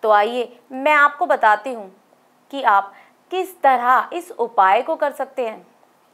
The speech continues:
तो आपको एक चॉकलेट लेनी है इस तरह से, कोई भी ले सकते हैं, इसका मतलब नहीं है एक चॉकलेट कौन से ब्रांड की है, इससे हमें कोई मतलब नहीं है।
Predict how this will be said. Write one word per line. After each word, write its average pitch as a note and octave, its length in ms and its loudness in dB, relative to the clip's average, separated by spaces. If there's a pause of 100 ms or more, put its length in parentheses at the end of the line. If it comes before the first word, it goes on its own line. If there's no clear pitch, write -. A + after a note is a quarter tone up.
(440)
तो A#3+ 60 2
आपको A3+ 480 2 (240)
एक F4 180 -10 (160)
चॉकलेट C4+ 500 2
लेनी G3+ 280 -4
है F3+ 160 -10 (2750)
इस A#3 180 -12
तरह F#3+ 220 -6
से, - 180 -20 (1080)
कोई E4 260 4
भी G4+ 140 0
ले D#4 140 4
सकते C4+ 340 -2
हैं, C4+ 260 -4
इसका E4 400 0
मतलब B3+ 460 0
नहीं B3 280 -4
है G3+ 160 -10 (840)
एक F4+ 400 -4
चॉकलेट C#4+ 580 2
कौन C#4 280 2
से D#4+ 160 -2
ब्रांड A#3 340 2
की C4+ 160 -4
है, D4+ 240 0
इससे C#4 320 -10
हमें B3 380 -8
कोई A3 200 0
मतलब F#3 320 -6
नहीं F3+ 260 -16
है। F3+ 100 -20